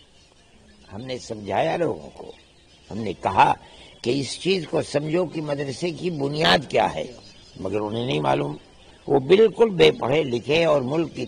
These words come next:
तारीख से बिल्कुल ना आशना लोग हैं। उन्होंने मदरसों के लिए ताला लगाने की स्कीम बना ली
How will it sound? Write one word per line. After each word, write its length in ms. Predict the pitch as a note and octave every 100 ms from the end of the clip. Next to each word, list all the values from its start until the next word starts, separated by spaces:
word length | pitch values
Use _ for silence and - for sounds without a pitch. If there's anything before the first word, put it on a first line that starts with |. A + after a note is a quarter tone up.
| -
तारीख 360 | A#2+ A#2+ D#3+
से 160 | - B2
बिल्कुल 360 | B2 C#3 A2 G#2+
ना 140 | B2+
आशना 460 | A#2 G2+ G2 - A#2+
लोग 280 | F#2+ D#2 D2+
हैं। 200 | E2+ - - - - - - -
उन्होंने 260 | D3 D3 D3
मदरसों 460 | B2 C#3+ B2+ -
के 160 | B2 G#2
लिए 280 | A#2+ C3 B2+ - - -
ताला 280 | C3 C#3 C#3
लगाने 400 | C3 A2+ B2+ B2+
की 240 | G#2 A2 A2+
स्कीम 400 | - G#2+ G#2+ E2+
बना 200 | G2 G2
ली 200 | C#3+